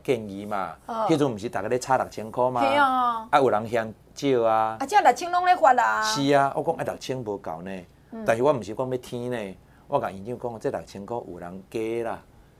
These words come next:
Speaker 1: 啊，有人嘛无够。
Speaker 2: 嗯。
Speaker 1: 你超袂平。
Speaker 2: 嗯。
Speaker 1: 但是有一寡较艰苦的，这艰苦人毋是善良人哦。
Speaker 2: 嗯。
Speaker 1: 伊嘛有头路，有薪水哦，
Speaker 2: 嗯。
Speaker 1: 但是伊负担重，像即款的，少年家啊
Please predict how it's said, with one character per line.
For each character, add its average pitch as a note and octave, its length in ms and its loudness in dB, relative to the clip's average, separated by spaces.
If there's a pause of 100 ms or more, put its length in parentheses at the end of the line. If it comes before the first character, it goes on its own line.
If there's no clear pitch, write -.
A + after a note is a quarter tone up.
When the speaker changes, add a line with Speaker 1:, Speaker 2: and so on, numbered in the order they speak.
Speaker 1:
啊， B2+ 80 -6
有 G2+ 160 -6
人 F2+ 80 -6 (120)
嘛 E2+ 140 -14
无 F2+ 160 -10
够。 - 160 -12 (200)
Speaker 2:
嗯。 C4 320 -6
Speaker 1:
你 B2 180 -4
超 G#2+ 160 -6
袂 F#2 200 -10
平。 D#2 120 -20 (240)
Speaker 2:
嗯。 C4+ 400 -2
Speaker 1:
但 G#2+ 180 2
是 G#2 160 -8 (100)
有 F#2+ 80 -8
一 - 20 -8
寡 B2+ 380 -2 (320)
较 C3 120 0
艰 G#2 280 -2
苦 G#2+ 240 0
的， E2+ 120 -10
这 C#3+ 140 0
艰 G#2+ 200 -4
苦 A#2+ 140 -4
人 G2 80 -6 (100)
毋 E2 40 -18
是 F2+ 100 -14
善 G2+ 260 -4
良 F2+ 180 -10
人 E2 100 -12 (120)
哦。 - 140 -12
Speaker 2:
嗯。 B3 340 -6 (220)
Speaker 1:
伊 E3 120 2
嘛 A#2+ 140 2
有 F#2+ 100 -2
头 G#2+ 280 -2
路， G#2 240 -4
有 F2 80 -12
薪 G2+ 240 -12
水 A2+ 300 -4
哦， G#2 200 -6 (120)
Speaker 2:
嗯。 A#3+ 100 -10
Speaker 1:
但 - 120 -4
是 F#2+ 120 -8
伊 G2 60 -4
负 E2+ 160 -12
担 G2+ 300 -10
重， E2+ 240 -8 (240)
像 G#2+ 140 -12
即 A3+ 100 -4
款 C3 220 2
的， F2 80 -12 (480)
少 D3+ 200 8
年 B2 220 0
家 C#3+ 260 4
啊 B2+ 180 0